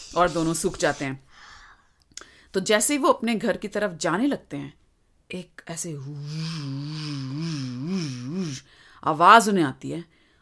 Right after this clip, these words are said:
और वो पलट के देखते हैं तो पानी ऐसे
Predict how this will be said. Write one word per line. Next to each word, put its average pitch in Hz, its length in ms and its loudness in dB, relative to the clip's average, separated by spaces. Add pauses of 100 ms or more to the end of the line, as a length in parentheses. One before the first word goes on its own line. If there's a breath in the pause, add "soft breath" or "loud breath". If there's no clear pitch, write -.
और 156 120 -2
वो 160 140 -6
पलट 175 420 -6
के 277 460 -4
देखते 139 440 -8
हैं 262 140 0
तो 269 340 -6 (420)
पानी 160 400 0
ऐसे 180 260 -4